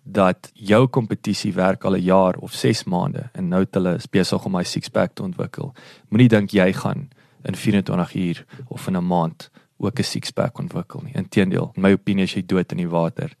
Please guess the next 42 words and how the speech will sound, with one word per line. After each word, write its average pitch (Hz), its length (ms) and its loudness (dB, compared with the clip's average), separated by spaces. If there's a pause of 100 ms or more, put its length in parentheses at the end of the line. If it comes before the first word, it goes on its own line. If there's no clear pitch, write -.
(520)
uh, 92 240 -6
as - 120 -4
jy - 60 -10
jou - 100 -2
posisie 90 420 -6
weggespring - 480 -6
het. - 140 -14 (500)
Maar 127 120 4
in 165 60 6
elk 160 80 6
geval, 170 340 4
ek 131 140 0
het 135 140 0
nou, 123 340 8
uh, 113 140 10
soos 113 180 2
ek 110 100 2
sê, 127 180 4
genoeg 127 320 2
ou 135 140 4
vrou 131 220 4
stories. 131 560 0 (260)
Ek 123 160 4
wil 127 80 4
net 139 160 6
vir 123 160 0
jou 123 240 8
en, 120 200 2
en 110 140 0
jou 113 140 6
geliefdes 110 640 2
'n 104 240 0
ongelooflike 107 800 0
geseënde, 113 640 0 (640)
uh, 98 300 4
Kerstyd 110 560 2
toewens 120 760 4
en 110 100 0
natuurlik 107 400 2
ook 104 160 0
twintig 104 400 0
eenentwintig. 127 840 0